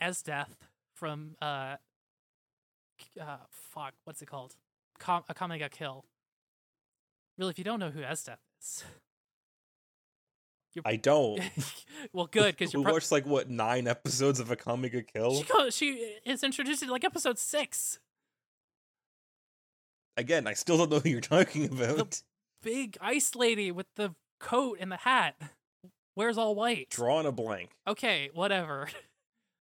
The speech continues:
Speaker 1: Uh,
Speaker 2: I think I remember that they shot a guy in Akame ga Kill. That's the last thing I remember.
Speaker 1: Whatever. <laughs> Uh, anyways, so in, <laughs> and then let's see.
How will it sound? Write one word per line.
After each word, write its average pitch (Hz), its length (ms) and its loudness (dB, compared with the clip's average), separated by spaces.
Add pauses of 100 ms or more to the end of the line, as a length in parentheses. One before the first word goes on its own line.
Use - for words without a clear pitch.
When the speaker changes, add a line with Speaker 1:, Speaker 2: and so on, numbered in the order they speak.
(500)
Speaker 1:
Uh, 185 300 2
Speaker 2:
I - 100 4
think 185 120 4
I 185 40 6
remember 151 320 4
that 127 120 -4
they 120 120 4
shot 120 380 4
a 95 60 -2
guy 90 220 -6 (100)
in 95 80 -10
Akame 98 300 -8
ga 92 100 -8
Kill. 90 220 -8
That's 104 160 -4
the 123 60 -2
last 107 260 0
thing 117 140 -4
I 104 60 -2
remember. 95 300 -8 (140)
Speaker 1:
Whatever. 143 640 -8
<laughs> - 40 -16 (1160)
Uh, 160 420 -2
anyways, 160 300 -4
so 156 400 -6
in, 160 280 -8 (640)
<laughs> - 640 -20
and 180 80 -12
then 170 220 -8
let's 165 160 -10
see. 127 320 -14